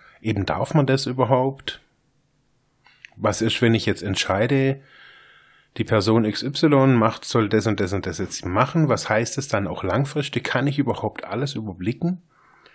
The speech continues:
Und ich hatte ja neulich schon mal eine Episode gemacht, wo es um kreative Felder ging und auch um, ja,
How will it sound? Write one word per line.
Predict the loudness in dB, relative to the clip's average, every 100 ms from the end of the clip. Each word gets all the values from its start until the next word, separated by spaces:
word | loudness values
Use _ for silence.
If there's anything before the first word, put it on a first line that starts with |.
| -20 -20 -18 -6
Und | -4
ich | 0
hatte | 2 4
ja | 6
neulich | 6 4 4 2
schon | 2
mal | 6 8 8 6 4
eine | 2 -2
Episode | -2 0 2 2
gemacht, | 4 2 2 -2
wo | -4
es | -4
um | -4
kreative | -4 0 0 -2 -2 -2
Felder | -2 -2 -2 0
ging | 2 4 2
und | 0 -2
auch | -2 -2
um, | -4 -4 -4 -6 -14 -20 -20 -20 -20 -20 -20 -20 -18 -2
ja, | 2 4 4